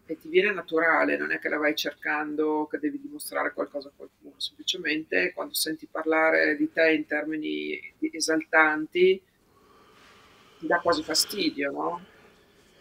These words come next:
E quindi lui è-, era così, era, è così, è una persona illuminata per certi versi. Lui ha sempre detto: "No, ma io non ho",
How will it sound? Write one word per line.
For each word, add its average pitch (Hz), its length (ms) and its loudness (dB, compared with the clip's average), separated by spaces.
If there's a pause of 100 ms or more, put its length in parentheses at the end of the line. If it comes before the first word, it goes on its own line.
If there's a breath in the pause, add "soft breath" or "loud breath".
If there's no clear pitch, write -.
(200)
E 147 600 2
quindi 202 260 -2
lui 185 640 4
è-, 151 320 0
era - 220 -2
così, 185 400 0
era, - 420 0
è 180 400 6
così, - 420 -8 (220)
è 151 280 0
una 143 300 -8 (220)
persona 156 400 -2
illuminata 151 680 0
per - 140 -10
certi - 300 -6
versi. 151 340 2
Lui 165 140 2
ha 202 60 4
sempre 156 320 -4
detto: 156 180 -4
"No, 165 420 -2
ma 156 120 -2
io 160 140 -4
non 156 140 -12
ho", 151 300 -12